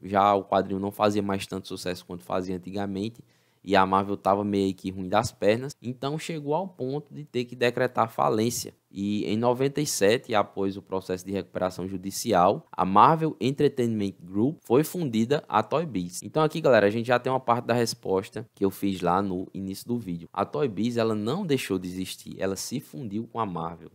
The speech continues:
No ano de noventa e sete, após esse processo aí de recuperação judicial, que é um processo onde a empresa tem que pagar todos os credores e et cetera.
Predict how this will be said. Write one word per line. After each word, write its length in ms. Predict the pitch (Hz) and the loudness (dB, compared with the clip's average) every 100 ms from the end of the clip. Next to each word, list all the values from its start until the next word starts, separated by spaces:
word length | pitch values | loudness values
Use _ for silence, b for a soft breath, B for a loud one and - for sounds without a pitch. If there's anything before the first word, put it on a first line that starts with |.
| _ | _
No 140 | - 104 | -2 0
ano 120 | 107 | 0
de 60 | 107 | 4
noventa 420 | 107 104 135 165 | 2 4 0 -2
e 60 | |
sete, 400 | 151 110 110 117 | 0 4 4 4
após 360 | 110 104 104 104 | -2 0 0 0
esse 180 | 101 95 | -2 -8
processo 580 | - 101 - 92 - 98 | -4 -4 -2 -4 -2 -4
aí 120 | 90 | -4
de 80 | 92 | -4
recuperação 560 | 92 - 90 90 90 | -8 -6 -6 -4 -8
judicial, 760 | 92 90 92 - 107 90 147 - _ _ _ | -8 -10 -10 -4 2 2 0 -8 _ _ _
que 120 | 104 | 2
é 40 | |
um 120 | 107 | 2
processo 560 | 117 113 110 107 95 101 | 2 0 0 0 0 -2
onde 120 | 98 | 0
a 80 | 98 | 0
empresa 480 | 98 98 95 90 92 | 0 0 0 0 -4
tem 240 | - 98 | -6 -8
que 120 | 110 | -8
pagar 340 | - 98 95 92 | -2 0 2 0
todos 300 | 92 98 101 | 0 -4 -6
os 140 | 101 | -14
credores 760 | - 101 87 85 101 110 92 90 | -6 -6 -4 -6 -6 -6 -6 -4
e 40 | |
et 160 | 90 - | -6 -6
cetera. 480 | - 87 87 - | -6 -6 -6 -12